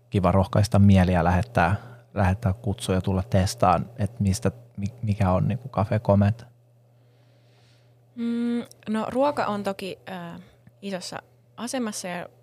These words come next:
Speaker 2: äh, meillä on herkullisia Letmiin, äh, viinejä.
Speaker 1: Hyvä
Speaker 2: Ää,
Speaker 1: Let Me.
Speaker 2: <laughs>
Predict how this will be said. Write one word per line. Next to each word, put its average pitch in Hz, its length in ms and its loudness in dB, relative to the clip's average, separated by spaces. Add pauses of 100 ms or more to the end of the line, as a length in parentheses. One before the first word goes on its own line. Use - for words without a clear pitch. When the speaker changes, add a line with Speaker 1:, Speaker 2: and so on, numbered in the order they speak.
Speaker 2:
äh, 175 100 -12
meillä 170 240 -10
on 180 60 -10
herkullisia 180 520 -10
Letmiin, 196 460 -8 (180)
äh, 196 100 -14
viinejä. 240 380 -6 (840)
Speaker 1:
Hyvä 107 120 4
Speaker 2:
Ää, 104 60 4
Speaker 1:
Let 107 200 4
Me. 101 240 8 (200)
Speaker 2:
<laughs> 214 200 0